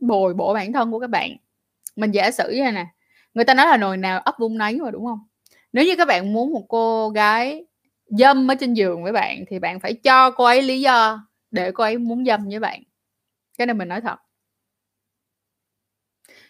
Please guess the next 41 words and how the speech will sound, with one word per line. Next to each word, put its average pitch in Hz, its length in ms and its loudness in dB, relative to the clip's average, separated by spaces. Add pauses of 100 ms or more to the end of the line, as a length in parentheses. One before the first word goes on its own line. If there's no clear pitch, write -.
(120)
Khi 330 260 4
mà 285 120 4
bạn 190 200 2
tạo 190 220 2
ra 226 100 4
một 220 160 -2
cái 254 100 -2
giá 247 180 2
trị 190 480 -6 (420)
của 202 160 -2
bạn 214 380 0
đối 233 200 0
với 285 100 -6
cô 262 140 0
gái 220 260 0
ấy 247 440 -4 (320)
càng 202 320 -2
cao 202 400 -2 (420)
thì 208 160 -2
cô 226 100 -2
ấy 226 200 0
sẽ 196 240 -10
càng 190 220 -8
cố 196 180 -6
gắng. 202 240 -10 (600)
Và 233 140 4
nếu 254 220 2
như 311 380 -2
mà 196 440 -2 (720)
cô 240 140 2
ấy 247 260 4
cũng 196 220 -10
là 220 80 -8
một 202 120 -12
người 180 160 -10
tận 190 280 -10
hưởng 196 260 -10
cái 262 100 -6
việc 233 180 -4
quan 208 120 -6
hệ 214 160 -6